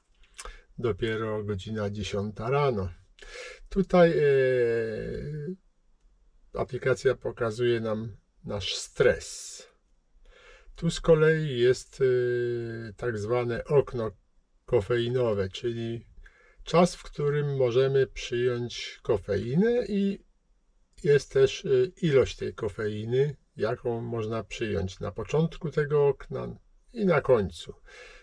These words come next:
Tutaj w miligramach podane. Aby się zorientować, ile to tych miligramów jest, to tutaj można wejść dalej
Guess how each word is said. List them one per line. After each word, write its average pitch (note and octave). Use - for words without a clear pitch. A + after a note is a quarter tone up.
Tutaj A2+
w A2
miligramach A#2
podane. G2+
Aby F#3+
się G3
zorientować, E3
ile C#3+
to C3+
tych -
miligramów B2
jest, G3+
to C#3
tutaj C#3
można A#2+
wejść G#2
dalej G#3+